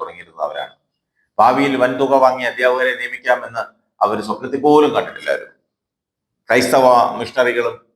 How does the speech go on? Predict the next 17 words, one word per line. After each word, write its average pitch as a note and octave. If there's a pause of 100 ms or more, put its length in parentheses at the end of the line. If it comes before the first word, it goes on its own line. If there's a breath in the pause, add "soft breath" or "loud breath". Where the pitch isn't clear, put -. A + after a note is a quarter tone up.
(560)
പണമുണ്ടാക്കുക C#3+
എന്ന A#2+
ലക്ഷ്യത്തോടെ A#2
അല്ല A#2
വിദ്യാഭ്യാസ A#2+
സ്ഥാപനങ്ങൾ G2
തുടങ്ങിയത്. D#2+ (540)
പിന്നീട് A#2+
എയ്ഡഡ് A#2+
സ്കൂളുകളും A#2
കോളേജും G#2+
ഒക്കെ G#2+
ആയതിനു G#2
ശേഷമാണ് F#2 (280)
ഇതൊരു E3+
വരുമാന A#2
മാർഗമായി F#2